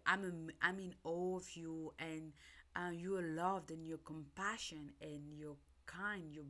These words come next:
big hearts are seen. Um, w-, I'm thankful for,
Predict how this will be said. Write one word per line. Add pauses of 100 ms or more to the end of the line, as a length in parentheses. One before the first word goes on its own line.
(140)
big
hearts
are (180)
seen. (520)
Um, (480)
w-, (140)
I'm
thankful
for,